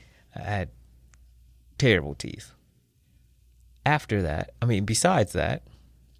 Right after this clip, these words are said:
no, that wasn't enough. I was short. Okay, cool. That wasn't enough.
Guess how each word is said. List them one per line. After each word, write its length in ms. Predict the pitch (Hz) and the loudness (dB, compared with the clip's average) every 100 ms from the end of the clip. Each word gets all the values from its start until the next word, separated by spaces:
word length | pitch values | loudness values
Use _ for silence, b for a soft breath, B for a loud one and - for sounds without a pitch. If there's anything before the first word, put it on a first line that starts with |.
| - | -4
no, 200 | 139 135 | 0 2
that 200 | 107 131 | 0 0
wasn't 340 | 127 107 82 | -2 -2 -6
enough. 420 | 73 73 120 - - _ b b b | -6 -6 -8 -10 -20 _ b b b
I 100 | - | -4
was 120 | 151 - | -2 -2
short. 460 | - 214 123 - - - - - _ _ 170 | 0 4 4 4 -6 -20 -20 -20 _ _ -12
Okay, 360 | - 165 185 175 _ _ _ _ _ _ _ - | 0 2 2 -4 _ _ _ _ _ _ _ -2
cool. 420 | 196 180 117 87 - - - - - b b b _ | 2 4 2 0 -10 -20 -20 -20 -20 b b b _
That 180 | 160 156 | -4 -2
wasn't 380 | 151 135 147 143 | 0 -2 -2 -2
enough. 500 | 139 143 131 - | 0 0 -2 -6